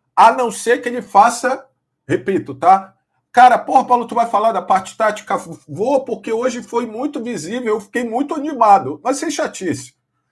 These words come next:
Teve momento que quem tava jogando de ponta aberto era o Thales.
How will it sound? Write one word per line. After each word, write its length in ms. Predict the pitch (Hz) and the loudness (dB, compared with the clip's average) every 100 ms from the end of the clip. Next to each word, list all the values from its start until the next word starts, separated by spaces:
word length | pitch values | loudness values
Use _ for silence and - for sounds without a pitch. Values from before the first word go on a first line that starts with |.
| _ _ _ _ _ - | _ _ _ _ _ 0
Teve 220 | 247 294 | 2 2
momento 540 | 262 247 208 277 277 | 2 2 0 -2 -6
que 180 | - 226 | -10 -10
quem 180 | 208 269 | -6 -4
tava 300 | 240 254 262 | 2 2 2
jogando 320 | 226 226 233 | -4 -4 -6
de 100 | 196 | -8
ponta 460 | 202 - 247 254 226 | -8 -4 -4 -2 -2
aberto 680 | 156 156 226 247 - 135 - | -2 0 0 -2 -8 -16 -4
era 240 | 170 277 | -2 0
o 60 | 302 | -2
Thales. 680 | - 185 190 190 196 - | 0 2 2 0 -12 -20